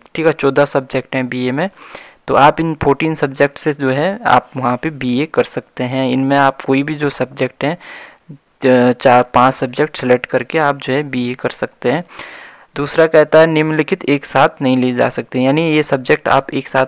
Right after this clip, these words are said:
नहीं ले सकते, ये भूगोल के साथ चित्रकला और अर्थशास्त्र के साथ संगीत, ठीक है, यानी भूगोल के साथ आप चित्रकला नहीं ले सकते और अर्थशास्त्र के साथ, अर्थशास्त्र के साथ आप संगीत नहीं ले सकते।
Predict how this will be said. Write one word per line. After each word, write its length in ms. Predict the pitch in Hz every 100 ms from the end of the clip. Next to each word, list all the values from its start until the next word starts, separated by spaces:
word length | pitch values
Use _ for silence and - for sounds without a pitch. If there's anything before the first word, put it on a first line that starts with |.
| -
नहीं 100 | 139
ले 180 | 139 135
सकते, 360 | 127 _ 160
ये 80 | 156
भूगोल 400 | 127 123 - 131
के 140 | 131
साथ 160 | 131 127
चित्रकला 580 | - 127 - 139 139 156
और 100 | 151
अर्थशास्त्र 420 | 123 - 123 -
के 60 | 139
साथ 160 | - 165
संगीत, 440 | - 127 120 117 -
ठीक 160 | 180
है, 120 | 175 120 _ _ _ -
यानी 160 | 131 156
भूगोल 380 | 131 123 135
के 100 | 135
साथ 180 | 143 131 131
आप 140 | 135 -
चित्रकला 460 | - - 143 135
नहीं 220 | 131 127
ले 120 | 139 147
सकते 420 | 147 _ 185 185 - - - _ -
और 180 | 127
अर्थशास्त्र 720 | - 131 - 143 135 135 -
के 120 | 135 139
साथ, 240 | 135 156 - _ _ - _ _
अर्थशास्त्र 680 | 135 - - - 131 - 139
के 120 | -
साथ 180 | - 120 131
आप 120 | 160
संगीत 480 | - 123 131 - 156
नहीं 220 | 131 127
ले 140 | 120
सकते। 440 | - - _ 127